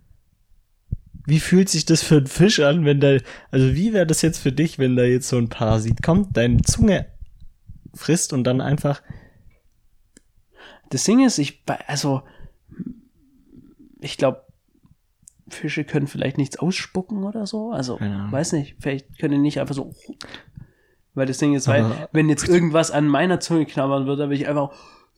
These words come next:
Speaker 2: und das Ding einfach
Speaker 1: Aushusten wahrscheinlich auch.
Speaker 2: komplett wegschießen.
Speaker 1: Ja.
Speaker 2: Also
Speaker 1: Ich glaub, es ist einfach un-, unvollsch-, unforsch-, also ich find's auch,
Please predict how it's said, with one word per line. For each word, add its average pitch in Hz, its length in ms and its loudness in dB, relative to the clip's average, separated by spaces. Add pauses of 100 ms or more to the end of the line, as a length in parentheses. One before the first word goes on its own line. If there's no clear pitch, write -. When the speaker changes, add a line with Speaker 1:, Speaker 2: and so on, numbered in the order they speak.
(1400)
Speaker 2:
und 165 120 0
das 156 160 0
Ding 156 180 0
einfach 143 640 -2
Speaker 1:
Aushusten 117 600 2
wahrscheinlich 127 420 0
auch. - 60 -
Speaker 2:
komplett 143 360 0
wegschießen. 135 920 -4 (180)
Speaker 1:
Ja. 110 180 -2 (160)
Speaker 2:
Also 131 360 -2 (120)
Speaker 1:
Ich - 80 -8
glaub, 156 220 6
es 143 80 0
ist 139 100 -2
einfach 131 340 0
un-, 147 420 0
unvollsch-, 143 800 0 (180)
unforsch-, 151 640 -2
also 135 200 2
ich 135 100 0
find's 196 300 2
auch, 175 240 2